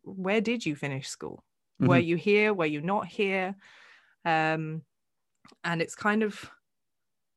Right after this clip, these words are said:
Speaker 1: one of those very sort of normal questions that,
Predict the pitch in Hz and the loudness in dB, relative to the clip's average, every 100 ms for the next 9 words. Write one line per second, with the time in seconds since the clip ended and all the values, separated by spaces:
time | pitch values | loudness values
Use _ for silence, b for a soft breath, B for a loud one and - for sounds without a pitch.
0 | - 185 185 180 180 170 - 175 170 165 | -4 -2 0 0 0 0 0 0 0 -2
1 | 165 - 170 165 160 175 180 180 175 160 | -6 -6 -6 -4 -4 -2 0 0 0 -2
2 | - 175 - - 143 139 139 151 | 0 -2 -2 -8 -8 -8 -6 -8